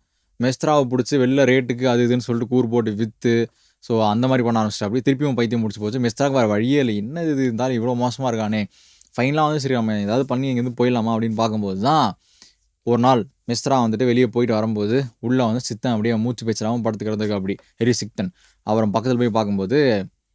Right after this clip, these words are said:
சித்தனுடைய அந்த லிம்ஸ் கை இருக்கு பாத்தீங்களா, கையே வந்துட்டு இல்ல. என்னாச்சுன்னா பசிச்சு பசிச்சு சாப்பிட எதுவுமே இல்லாம தான் சொந்த உடலையே சாப்பிட்டு மண்டைய போட்டான் சித்தன். So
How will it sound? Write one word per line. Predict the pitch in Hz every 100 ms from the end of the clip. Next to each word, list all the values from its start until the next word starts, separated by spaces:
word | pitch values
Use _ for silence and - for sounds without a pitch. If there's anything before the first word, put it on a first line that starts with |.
| _ -
சித்தனுடைய | 131 117 139 117 107 123
அந்த | 113 110
லிம்ஸ் | 113 127 -
கை | 131
இருக்கு | 139 117 110
பாத்தீங்களா, | 101 101 139 110 98
கையே | 113 117 123 139
வந்துட்டு | 113 104
இல்ல. | 110 104 - _ -
என்னாச்சுன்னா | 104 117 110 107 131 131 95 _ _ _ 113
பசிச்சு | 107 143 127 117
பசிச்சு | 117 110 120 - 113 113
சாப்பிட | 113 113 123 135 120
எதுவுமே | 110 117 123
இல்லாம | 110 104 104 110
தான் | 107 104
சொந்த | - 107 113 131 135 143
உடலையே | 113 113 131 127 117 120 120 - _
சாப்பிட்டு | - 113 113 - 110 113 - 107
மண்டைய | 104 110 107
போட்டான் | 104 98 98 98
சித்தன். | 107 104 - 104 _ _ - - - - - - _ _ -
So | 175